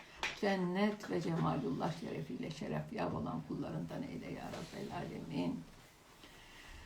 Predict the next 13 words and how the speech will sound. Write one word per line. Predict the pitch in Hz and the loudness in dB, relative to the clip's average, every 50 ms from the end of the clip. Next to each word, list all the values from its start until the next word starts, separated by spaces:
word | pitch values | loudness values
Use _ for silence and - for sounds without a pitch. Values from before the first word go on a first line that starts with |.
| - - - - - - - - - - - - - - - - - - | -14 -16 -16 -18 -18 -20 -20 -20 -20 -20 -18 -16 -16 -16 -16 -14 -2 4
Allahümme | 240 208 202 185 185 185 175 165 | 6 8 8 8 10 10 8 8
salli | - 180 170 165 165 | 8 8 6 8 8
ala | 160 160 160 156 | 8 8 8 8
seyyidina | 156 - - 175 170 170 - 156 165 | 6 6 6 4 4 4 4 4 4
Muhammedin | 170 160 147 - 226 214 202 170 165 160 185 90 - | 4 4 6 8 8 8 8 8 8 6 6 4 4
ve | - | 4
ala | - - - - - - - | 4 4 2 2 2 0 0
seyyidina | - - - - - - - - - | 0 -2 0 0 0 0 2 2 2
Muhammed. | 220 147 - - - 165 160 165 202 190 - - - - - - - - - - | 2 4 4 4 4 4 4 6 4 4 2 0 -4 -10 -10 -12 -14 -10 0 4
Dıbbil | 226 233 202 185 208 196 180 | 6 6 8 8 6 6 8
gulubu | 170 185 180 180 165 175 165 | 8 8 8 8 8 8 8
ve | 165 165 156 - | 8 8 6 6
devaihe | 175 160 156 160 160 175 185 185 165 156 - - 147 - - 151 | 6 6 6 6 6 6 6 6 4 2 2 0 0 0 0 0